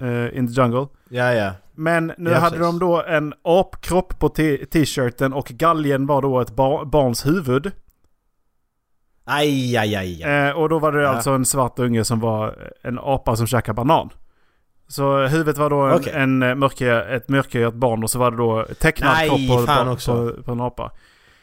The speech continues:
Speaker 1: Alltså, bredvid så
Speaker 2: Ja.
Speaker 1: hängde det ju en vit unge också. Eh, så, alltså, det, ja, det, var, det, det blev lite blåsväder kring det där också. Men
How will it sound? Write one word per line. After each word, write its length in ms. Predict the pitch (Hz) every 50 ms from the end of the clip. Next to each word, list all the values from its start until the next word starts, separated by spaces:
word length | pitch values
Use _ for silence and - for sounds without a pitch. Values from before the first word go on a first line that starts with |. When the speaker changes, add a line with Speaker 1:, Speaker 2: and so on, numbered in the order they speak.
| _ _ - - -
Speaker 1:
Alltså, 360 | 165 165 170 214 220 196 131 -
bredvid 460 | 185 147 196 214 208 226 202 160 131 -
så 60 | 156
Speaker 2:
Ja. 40 | 160
Speaker 1:
hängde 240 | 202 233 240 220
det 80 | 175 165
ju 160 | 160 151 151
en 100 | 147 143
vit 260 | 139 175 208 190 -
unge 180 | 185 165 160 147
också. 340 | 139 131 - 120 87 92 104 - - - - - - - - -
Eh, 600 | 143 127 127 123 120 120 120 120 120 117 117 117 117 - - - - _ 131
så, 520 | 127 - 139 139 139 139 135 135 127 123 120 - _ _ _ _ _ _ _ _ _ _ _ _
alltså, 360 | 151 135 - 156 147 147 135
det, 340 | 123 - - _ 160 170 156 - _ _ _ _ _ _ _ _ _ _ _ _ _ _ _ _ _ _
ja, 340 | 180 170 156 127 - - _ _
det, 120 | 202 208
var, 120 | 202 208 190
det, 200 | 185 185 202 202
det 340 | 185 185 190 185 190 202 190
blev 200 | 202 208 196 190
lite 160 | 190 175 175
blåsväder 420 | 185 190 180 151 156 147 135 139
kring 160 | 127 135 127
det 60 | 135 135
där 140 | 131 127
också. 280 | 127 117 120 113 107 - - - - _ _ - _ _ _ _ _ _ _ _ _ _ _ _ _ _ _ _ _ _
Men 480 | - 180 185 190 190 190 185 190 190 185